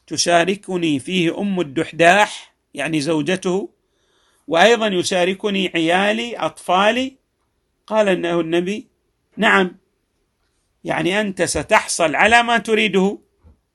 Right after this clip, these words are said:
ومعك زوجتك وعيالك".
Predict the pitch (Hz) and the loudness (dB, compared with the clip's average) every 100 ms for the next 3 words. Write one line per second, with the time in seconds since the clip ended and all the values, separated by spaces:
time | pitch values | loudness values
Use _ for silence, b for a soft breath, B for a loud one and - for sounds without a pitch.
0 | _ _ 156 170 208 247 226 196 196 165 | _ _ -2 -2 2 4 2 2 0 2
1 | 220 233 190 254 247 277 285 294 381 _ | 0 0 4 4 4 -2 0 0 -2 _
2 | _ _ _ _ _ _ _ _ _ _ | _ _ _ _ _ _ _ _ _ _
3 | 160 220 190 196 190 175 156 185 185 - | 2 4 4 4 4 4 2 0 -2 -8
4 | - | -20